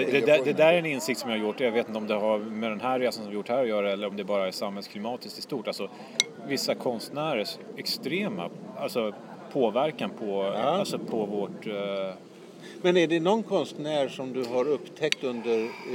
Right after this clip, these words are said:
Speaker 3: eh, sedan maj tvåtusenfemton? Det är ju
Speaker 1: Ja,
Speaker 3: det
Speaker 1: det
Speaker 3: som är
Speaker 1: är
Speaker 3: spännande. Är det någonting
Speaker 2: Ja, nå-, nå-, någon konstnär sedan maj tjugofemton? Oj, oj, oj,
Speaker 3: som
Speaker 2: oj,
Speaker 3: har
Speaker 2: oj.
Speaker 3: liksom
Speaker 2: Det, låt mig,
Speaker 3: greppat tag i
Speaker 2: lå-,
Speaker 3: dig?
Speaker 2: låt mig, låt mig
Speaker 3: Ja.
Speaker 2: återkomma till. Jag kan inte,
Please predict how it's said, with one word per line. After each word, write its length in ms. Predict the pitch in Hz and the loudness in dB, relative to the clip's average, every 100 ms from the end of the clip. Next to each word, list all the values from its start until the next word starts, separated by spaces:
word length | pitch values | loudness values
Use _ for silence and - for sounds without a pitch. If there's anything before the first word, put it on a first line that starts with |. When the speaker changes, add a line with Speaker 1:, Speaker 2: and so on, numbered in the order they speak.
| 120 | 2
Speaker 3:
eh, 140 | 113 | 2
sedan 240 | - 123 120 | 0 -4 -2
maj 340 | 160 147 110 | 0 2 0
tvåtusenfemton? 1080 | - 117 113 117 - 110 113 104 - 110 92 95 - - - - | -2 -4 -4 -6 -8 -4 -4 -4 -4 -4 -4 -10 -18 -18 -16 -4
Det 60 | |
är 40 | 147 | -2
ju 60 | |
Speaker 1:
Ja, 80 | 135 | 2
Speaker 3:
det 60 | 156 | 2
Speaker 1:
det 60 | |
Speaker 3:
som 120 | 180 170 | 2 -2
är 40 | |
Speaker 1:
är 40 | |
Speaker 3:
spännande. 460 | - 120 92 90 113 | 0 -2 0 -2 -2
Är 40 | |
det 100 | 135 147 | -2 0
någonting 340 | 151 147 151 | -2 4 4
Speaker 2:
Ja, 60 | 165 | 6
nå-, 180 | 185 175 | 4 2
nå-, 160 | 185 202 | 0 2
någon 180 | 202 | 2
konstnär 420 | 190 196 175 190 175 | 4 4 4 2 0
sedan 180 | 180 | 0
maj 460 | 170 180 170 170 127 | 0 2 4 2 0
tjugofemton? 1400 | - 185 156 127 131 139 110 - 175 123 123 - 131 101 170 | 4 6 6 2 -2 -2 -2 -4 -4 -4 -4 -2 0 -2 2
Oj, 300 | 165 98 98 | 2 2 -2
oj, 120 | 95 | -2
oj, 120 | 95 | -4
Speaker 3:
som 80 | - | 0
Speaker 2:
oj, 60 | |
Speaker 3:
har 100 | 135 | 4
Speaker 2:
oj. 40 | 135 | 4
Speaker 3:
liksom 160 | 117 139 | 4 4
Speaker 2:
Det, 140 | 139 | 6
låt 200 | 151 180 | 6 6
mig, 100 | 147 | 8
Speaker 3:
greppat 220 | 175 170 | 6 4
tag 240 | 131 123 113 | 6 4 6
i 40 | |
Speaker 2:
lå-, 140 | 185 185 | 4 6
Speaker 3:
dig? 100 | 190 | 4
Speaker 2:
låt 160 | 175 | 4
mig, 200 | 175 170 | 2 2
låt 200 | 175 165 | 2 2
mig 100 | 180 | 6
Speaker 3:
Ja. 100 | 175 | 6
Speaker 2:
återkomma 380 | 180 165 180 151 | 4 2 2 4
till. 80 | 131 | 4
Jag 120 | 131 | 2
kan 140 | 151 | 2
inte, 380 | 156 - 165 151 | 0 2 4 4